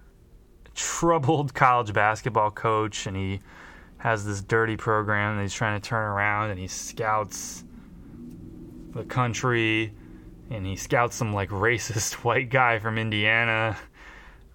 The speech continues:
but I think he, like, turns the guy non-racist. I forget exactly what happens, but I remember the guy was, like, kinda racist at first, and then they scout Penny Hardaway, and then he goes to, like,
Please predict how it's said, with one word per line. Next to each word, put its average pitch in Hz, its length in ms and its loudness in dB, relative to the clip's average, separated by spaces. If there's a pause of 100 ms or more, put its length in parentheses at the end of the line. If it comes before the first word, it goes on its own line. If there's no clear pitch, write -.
but 98 380 -2 (480)
I 104 60 -4
think 104 160 -2
he, 110 80 0
like, 98 160 2
turns 110 300 0
the 104 100 0
guy 101 220 4
non-racist. 98 640 -2
I 117 100 0
forget 101 380 0
exactly 92 420 -6
what 95 120 -4
happens, 95 440 -6
but 113 240 -4 (360)
I 127 60 -4
remember 139 200 2
the 127 80 2
guy 107 200 4
was, 101 180 -2
like, 110 120 -6
kinda 101 240 -2
racist 95 460 -4
at - 80 -6
first, - 480 -6 (480)
and 110 180 -4
then 113 140 -2
they 107 100 -2
scout 101 500 -2
Penny 101 260 -6
Hardaway, 131 960 4 (240)
and 110 120 -2
then 110 120 0
he 110 100 -2
goes 107 360 2
to, 110 120 0
like, 104 480 -2